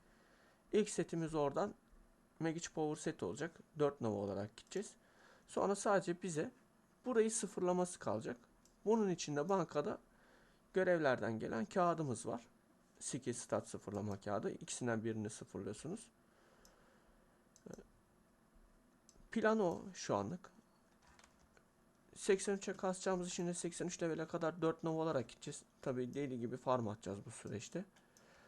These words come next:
Bir de arkadaşlar, eğer Oreas serverına başlamak isteyen arkadaşlar varsa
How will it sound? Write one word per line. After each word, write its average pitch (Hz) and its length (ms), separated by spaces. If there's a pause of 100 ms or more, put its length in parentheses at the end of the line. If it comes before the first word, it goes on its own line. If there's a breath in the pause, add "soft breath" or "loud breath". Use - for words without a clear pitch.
(580 loud breath)
Bir 185 80
de 196 80
arkadaşlar, 175 680 (260)
eğer 185 280 (1400)
Oreas 175 420
serverına 165 520
başlamak 156 500
isteyen 147 280
arkadaşlar 151 520
varsa 202 360